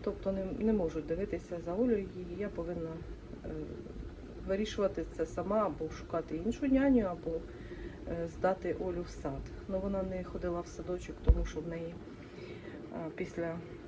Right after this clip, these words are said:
щеплення були ускладнення, і вона, е, дуже сильно хворіла. А ще не було кому цим займатися, треба було її забирати ввечері,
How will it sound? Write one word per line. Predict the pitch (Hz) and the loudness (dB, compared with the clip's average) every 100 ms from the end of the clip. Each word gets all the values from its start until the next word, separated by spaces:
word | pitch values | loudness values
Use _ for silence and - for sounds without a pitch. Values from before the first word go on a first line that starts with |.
| - - - - - - | -12 -12 -12 -12 -12 -10
щеплення | - - 170 156 160 156 | -6 0 0 2 0 -2
були | 170 160 | -2 -2
ускладнення, | - - 220 214 185 170 160 | -4 6 6 6 0 -2 -2
і | 160 | -2
вона, | 160 170 180 180 - - - - | -2 -4 -4 -6 -8 -10 -10 -8
е, | 160 160 160 160 | -6 -2 -2 -2
дуже | 190 180 | -2 -2
сильно | - 190 170 170 | -4 -4 -4 -4
хворіла. | - 165 151 143 147 - - - - - - - | -2 -2 0 -2 -2 -6 -10 -10 -10 -10 -8 -2
А | 196 | -2
ще | - 254 | 4 8
не | 226 | 8
було | 190 202 190 180 147 - | 6 2 2 2 -2 -4
кому | 165 175 185 175 | -6 -4 -4 -4
цим | 185 165 | -6 -4
займатися, | 170 165 170 - - | -4 -2 -4 -4 -6
треба | 151 165 156 | -6 -2 -2
було | 151 151 156 | 0 0 0
її | 151 151 156 - | -2 -4 -4 -6
забирати | - 165 156 156 214 254 240 | -4 -2 -2 2 2 4 4
ввечері, | 220 220 - 185 185 | 4 0 -2 -4 -6